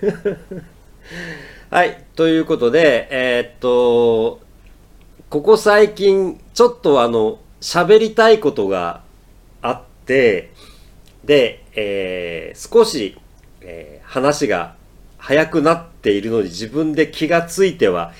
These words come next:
いましたので、今日は少しゆっくりに戻したいと思います。はい。で、えー、この前の日曜日に、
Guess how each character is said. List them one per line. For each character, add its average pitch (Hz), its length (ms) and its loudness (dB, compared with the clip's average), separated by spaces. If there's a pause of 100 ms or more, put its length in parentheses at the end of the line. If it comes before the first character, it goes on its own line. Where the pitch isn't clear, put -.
(440)
い 113 60 -12
ま 117 140 -4
し - 140 -12
た 95 100 -4
の 82 140 -10
で、 113 340 0 (800)
今 180 120 0
日 131 40 -2
は 143 340 0 (100)
少 - 280 -8
し - 300 -10 (100)
ゆ 110 100 -8
っ - 40 -12
く - 180 -14
り 95 140 -6
に 120 260 -10 (160)
戻 104 240 -4
し - 100 -12
た 165 140 2
い 165 100 -2
と 78 140 -12 (420)
思 98 200 -4
い 87 80 -6
ま 82 120 -10
す。 - 320 -20 (140)
は - 180 -12
い。 82 100 -16 (120)
で、 120 340 -2 (1200)
え 147 840 2
ー、 - 280 -20
こ 190 100 2
の 240 140 6
前 269 260 4
の 160 120 0
日 117 400 -4
曜 156 240 2
日 101 140 -8
に、 120 340 -4